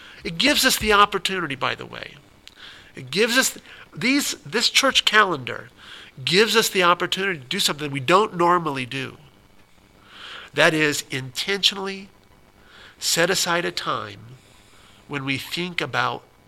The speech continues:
what Jesus has done for us. Now, a pastor,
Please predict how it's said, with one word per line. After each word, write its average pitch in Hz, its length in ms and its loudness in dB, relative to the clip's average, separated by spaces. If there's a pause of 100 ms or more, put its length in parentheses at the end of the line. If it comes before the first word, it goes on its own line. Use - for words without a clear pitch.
what 123 360 -4
Jesus 123 520 -6
has 113 180 -12
done 101 320 -14
for - 220 -16
us. - 340 -14 (1040)
Now, 131 120 -4
a 127 40 -4
pastor, 160 640 2